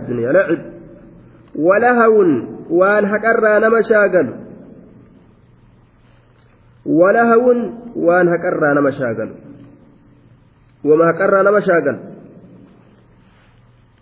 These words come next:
غرور لا أصل لشيء منها. Wama dhugarraa nama shaagalu.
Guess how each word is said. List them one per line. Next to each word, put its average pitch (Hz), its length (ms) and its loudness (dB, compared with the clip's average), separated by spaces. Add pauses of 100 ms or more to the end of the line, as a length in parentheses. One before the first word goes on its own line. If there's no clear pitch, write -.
(460)
غرور 220 440 4 (340)
لا 147 220 0
أصل - 140 -2
لشيء 147 360 -2
منها. 120 260 -6 (1900)
Wama 202 240 2
dhugarraa 214 340 2
nama 190 260 2
shaagalu. 131 340 -2